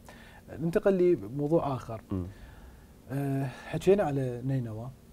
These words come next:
Speaker 2: أي نعم.
Speaker 1: حكينا على الشعر، وحكينا على الدعم، وحكينا على القنوات الفضائية.
Speaker 2: صح.
Speaker 1: فأنتوا كشعراء بيناتكم،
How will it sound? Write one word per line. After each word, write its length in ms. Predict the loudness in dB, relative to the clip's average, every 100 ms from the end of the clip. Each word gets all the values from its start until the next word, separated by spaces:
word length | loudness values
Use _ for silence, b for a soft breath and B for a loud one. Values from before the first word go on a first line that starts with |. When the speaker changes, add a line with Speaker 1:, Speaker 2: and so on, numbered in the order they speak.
| -10
Speaker 2:
أي 60 | -6
نعم. 100 | -4
Speaker 1:
حكينا 240 | -2 -2
على 180 | -2 -4
الشعر، 560 | -6 -8 -6 -4 -4
وحكينا 360 | -8 -10 -8 -4
على 120 | -4
الدعم، 380 | -4 -6 -6 -8 -12 -20 b b b b -12
وحكينا 360 | -8 -2 -2
على 160 | -2 -6
القنوات 420 | -4 -2 -2 -4
الفضائية. 520 | -6 -6 -6 -8 -8 -8
Speaker 2:
صح. 180 | -6
Speaker 1:
فأنتوا 320 | 0 0 2 0
كشعراء 560 | 0 0 2 4 4
بيناتكم، 520 | 2 -2 -2 -8 -14